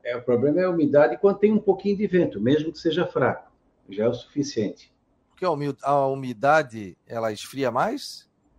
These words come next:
Speaker 1: Não, ela facilita a perda de calor.
Speaker 2: Ah, facilita a perda de calor. Já ia falar, a humildade. <laughs>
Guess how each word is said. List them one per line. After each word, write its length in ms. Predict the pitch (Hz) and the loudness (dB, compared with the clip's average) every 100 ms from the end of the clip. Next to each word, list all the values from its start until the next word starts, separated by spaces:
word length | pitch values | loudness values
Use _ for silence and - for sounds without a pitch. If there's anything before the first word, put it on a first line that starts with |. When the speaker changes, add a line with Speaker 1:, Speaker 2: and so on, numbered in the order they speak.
| _ - | _ -4
Speaker 1:
Não, 200 | 226 262 | -2 0
ela 160 | 185 | -2
facilita 480 | - 156 - 170 160 | -4 -6 -4 -2 -2
a 40 | |
perda 280 | 170 175 165 | -2 -4 -4
de 80 | 147 | -6
calor. 420 | 139 127 143 147 _ _ _ _ _ _ 104 | -2 -2 -2 -6 _ _ _ _ _ _ -18
Speaker 2:
Ah, 840 | 98 98 101 104 107 117 131 143 | -14 -12 -10 -8 -6 -2 0 -2
facilita 540 | - 92 - 98 117 120 | -2 -6 -6 -8 -8 -8
a 40 | |
perda 280 | - 120 117 | -6 -8 -8
de 60 | 101 | -10
calor. 480 | 101 95 117 101 73 - - - | -8 -4 -4 -6 -10 -20 -20 -6
Já 140 | 110 | 0
ia 100 | 131 | 2
falar, 280 | 135 135 123 | 4 6 8
a 60 | 120 | 6
humildade. 720 | 143 143 127 151 147 127 - _ _ | 4 2 6 8 8 4 -8 _ _
<laughs> 540 | 139 - - _ - | -16 -16 -20 _ -14